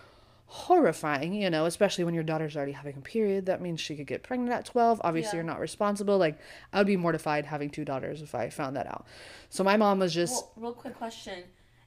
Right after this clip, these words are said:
Speaker 2: At that time, um, what do you think you needed to hear? What do you think that you needed to
Speaker 1: That would have
Speaker 2: to
Speaker 1: changed that?
Speaker 2: That would have changed that. Do you know?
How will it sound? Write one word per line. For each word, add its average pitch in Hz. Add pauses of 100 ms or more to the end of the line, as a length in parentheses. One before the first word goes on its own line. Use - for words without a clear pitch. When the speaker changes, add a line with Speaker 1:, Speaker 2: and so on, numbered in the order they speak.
(140)
Speaker 2:
At 220
that -
time, 185 (340)
um, 170 (540)
what 214
do 233
you 233
think 190
you 185
needed 170
to -
hear? 165
What 180
do 185
you 185
think 190
that 160
you 175
needed 165
to - (300)
Speaker 1:
That 196
would 196
have 185
Speaker 2:
to -
Speaker 1:
changed 220
that? 247
Speaker 2:
That 196
would 190
have 185
changed 175
that. - (1400)
Do 196
you 185
know? 175